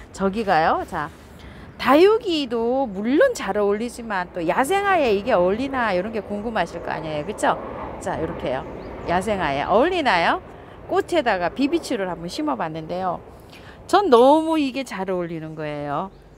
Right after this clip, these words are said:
이건 작년에 그 분갈이 영상 올려드렸던 그 제라늄인데요. 선생님, 이쪽 보세요. 목대가. 너무 잘 돼요. 너무 잘 돼. 이거 완전히 대형 화분입니다. 이거요. 이거 오만 원인가 그럴 거예요. 아마 이거 큰 화분에 제가 이 제라늄을 이렇게 심었는데요.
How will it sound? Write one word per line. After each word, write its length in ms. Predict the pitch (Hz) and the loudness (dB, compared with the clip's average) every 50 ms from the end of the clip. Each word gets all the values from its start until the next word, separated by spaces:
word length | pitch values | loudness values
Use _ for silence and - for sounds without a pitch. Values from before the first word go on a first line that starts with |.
| - - - - - - - - - - - - - - - - - - - - - - | -20 -20 -20 -20 -20 -20 -20 -20 -20 -20 -20 -20 -20 -20 -20 -20 -20 -20 -20 -20 -14 -8
이건 260 | 233 214 240 254 269 | -4 -2 -2 -2 -2
작년에 800 | 277 - - 226 254 277 320 359 370 349 294 254 254 262 247 214 - | -4 -4 -2 0 2 4 4 4 4 4 2 0 0 0 0 -2 -2
그 340 | - 214 208 196 185 180 170 - | -4 -6 -4 -4 -4 -4 -6 -6
분갈이 400 | 214 208 208 269 269 277 262 226 | -10 -4 0 2 2 2 2 0
영상 280 | 175 175 175 - 185 - - | -2 -4 -6 -6 -6 -4 -2
올려드렸던 880 | 247 285 262 226 196 - 175 165 180 170 - - - 160 160 165 160 | -2 -2 -2 -2 -4 -4 -6 -8 -8 -8 -10 -10 -10 -10 -10 -8 -8
그 100 | 170 160 | -8 -8
제라늄인데요. 960 | - - 185 196 226 254 262 240 214 170 151 147 139 135 156 170 170 147 - - _ _ _ _ - - _ _ | -4 -2 0 2 2 2 0 0 -4 -8 -10 -10 -10 -8 -6 -6 -6 -6 -8 -10 _ _ _ _ -20 -20 _ _
선생님, 280 | - - 233 208 185 | -16 -10 -8 -6 -6
이쪽 180 | 208 - 208 170 | -6 -6 -8 -8
보세요. 260 | 165 160 160 151 147 | -8 -10 -10 -10 -8
목대가. 600 | 151 170 202 196 _ - 175 156 - - - - _ _ _ _ _ _ - | -4 -4 -4 -4 _ -6 -6 -6 -6 -10 -14 -14 _ _ _ _ _ _ -4
너무 300 | - 196 233 269 311 381 | 0 2 2 2 2 0
잘 200 | 349 320 247 180 165 | -4 -6 -8 -12 -12
돼요. 140 | - 160 151 | -16 -16 -14
너무 220 | 165 185 190 196 202 | -10 -10 -10 -10 -12
잘 180 | - - 156 | -14 -14 -14
돼. 100 | 160 - | -14 -12
이거 260 | - 208 233 226 339 339 | -10 -8 -6 -4 -2 2
완전히 680 | 277 220 - 226 262 294 320 - 480 571 571 427 302 | 4 2 2 2 -2 -6 -2 0 0 0 0 -2 -2
대형 400 | 190 - 226 226 233 233 226 220 | 0 0 2 2 2 0 -2 -4
화분입니다. 640 | 202 175 160 165 165 147 147 135 139 139 117 - 107 | -6 -8 -8 -8 -10 -12 -12 -12 -12 -12 -10 -10 -10
이거요. 340 | 110 131 156 156 147 147 156 - - - - - - _ | -10 -10 -10 -10 -12 -12 -12 -14 -16 -20 -20 -20 -20 _
이거 140 | - 190 185 | -4 -2 0
오만 300 | 190 220 277 370 415 392 | 0 2 2 2 0 0
원인가 340 | 330 247 190 170 156 165 160 | 0 -2 -4 -4 -4 -4 -2
그럴 200 | 185 226 226 214 | -2 -2 -4 -4
거예요. 380 | - - - 135 120 120 120 120 | -6 -8 -10 -8 -8 -8 -8 -10
아마 240 | 135 139 98 90 | -10 -12 -14 -12
이거 240 | 113 135 143 - 139 - | -12 -12 -10 -12 -14 -14
큰 600 | - - - - - - - - - - 494 415 | -14 -14 -10 -10 -8 -8 -6 -4 -2 0 0 0
화분에 360 | 311 226 214 214 233 226 208 175 | 0 0 -2 -2 -2 -8 -8 -8
제가 260 | - 175 160 156 143 | -8 -8 -8 -8 -10
이 80 | 143 | -10
제라늄을 600 | 143 - 160 160 165 180 185 165 160 147 147 139 | -10 -10 -8 -6 -6 -6 -6 -8 -10 -10 -12 -12
이렇게 240 | 143 - 156 - - | -12 -12 -14 -14 -14
심었는데요. 760 | 185 - 285 285 269 226 175 156 147 170 190 240 214 143 | -14 -12 -10 -8 -8 -8 -8 -8 -6 -6 -4 -2 -2 -2